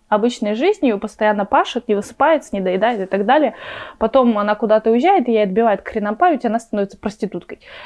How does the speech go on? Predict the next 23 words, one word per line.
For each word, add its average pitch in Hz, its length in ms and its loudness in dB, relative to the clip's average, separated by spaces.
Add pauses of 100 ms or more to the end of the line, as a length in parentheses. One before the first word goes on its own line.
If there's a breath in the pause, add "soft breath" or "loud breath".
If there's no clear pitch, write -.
(100)
И 254 80 2
как 285 180 2
бы 254 280 4 (120)
не 277 140 6
то, 539 180 0
чтобы 220 300 2
этот 214 260 0
рас-, - 240 -6 (200)
<laughs> - 360 2
как 214 120 0
бы 240 100 4
этот 240 220 0
сюжет 285 360 2
присутствует 240 600 0
в - 100 -8
моих 320 380 2
рассказах. 190 560 -2 (500 loud breath)
Скорее, 320 380 2
в 349 80 6
моих 269 180 4
рассказах 285 500 4
просто 269 300 2
есть 240 320 2